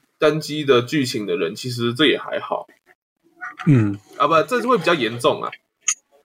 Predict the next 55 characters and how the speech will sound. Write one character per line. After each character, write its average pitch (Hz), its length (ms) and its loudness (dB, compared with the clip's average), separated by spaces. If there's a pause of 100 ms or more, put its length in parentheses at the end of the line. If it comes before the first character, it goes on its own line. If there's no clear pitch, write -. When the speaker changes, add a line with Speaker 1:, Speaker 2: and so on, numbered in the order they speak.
(100)
Speaker 1:
哦， - 160 -4
啊， - 80 6
你 190 100 -2
玩 131 220 0
多 165 120 2
人 127 140 2
就 135 80 2
还 107 220 -2
好。 - 200 -8 (960)
可 151 100 -2
是 196 80 -8
你 240 100 -6
有 175 140 2
时 147 80 0
候 180 60 0
只 147 100 -2
要 151 120 4
想 113 360 -4
到， 139 200 2
就 143 120 -2
是 143 140 -8
你 117 120 -8
就 147 80 -2
算 170 140 2
只 117 100 -4
玩 107 180 0
多 131 160 0
人， 113 160 0
你 135 60 -8
有 139 140 2
时 123 80 2
候 139 80 4
只 123 100 -8
想-， 120 240 -4
只 - 100 -6
要 135 80 6
想 117 280 -2
到 131 260 2
这 - 100 -4
个 139 80 2
游 117 120 4
戏 127 100 -6
没 135 100 0
有 110 120 4
苏 117 260 -2
联， 104 140 2
你 95 40 -8
就 120 100 4
会 123 40 2
觉 110 140 -2
得 104 80 -2
这 127 80 0
个 120 40 2
游 98 200 2
戏 107 320 -10